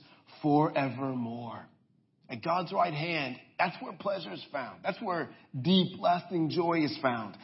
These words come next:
Listen to how Jesus describes the reward that awaits his faithful disciples. He says in Matthew twenty-five, verse twenty-three, his master said to him,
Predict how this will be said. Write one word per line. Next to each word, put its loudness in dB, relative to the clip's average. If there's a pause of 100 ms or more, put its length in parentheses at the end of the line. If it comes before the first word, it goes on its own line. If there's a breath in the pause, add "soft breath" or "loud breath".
(180 loud breath)
Listen 6
to 10
how 12
Jesus 4
describes 8
the 4
reward 6
that 2
awaits 2
his -4
faithful 0
disciples. 2
He 0
says 0
in 0
Matthew 0
twenty-five, 6 (340 loud breath)
verse 6
twenty-three, 4 (260 loud breath)
his 8
master 2
said -2
to 0
him, -4